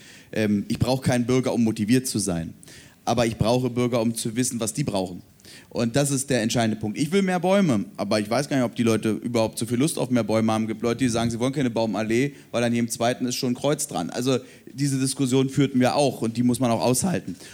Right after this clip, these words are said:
Und ansonsten, natürlich, ich bin ein grenzenloser Optimist, bin davon überzeugt, dass wir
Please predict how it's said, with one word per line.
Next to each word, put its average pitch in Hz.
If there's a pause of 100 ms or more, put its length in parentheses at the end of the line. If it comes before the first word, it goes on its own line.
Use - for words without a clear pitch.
Und 120
ansonsten, 160 (340)
natürlich, 147
ich -
bin 131
ein 120
grenzenloser 135
Optimist, 135
bin 123
davon 127
überzeugt, 127
dass 123
wir 117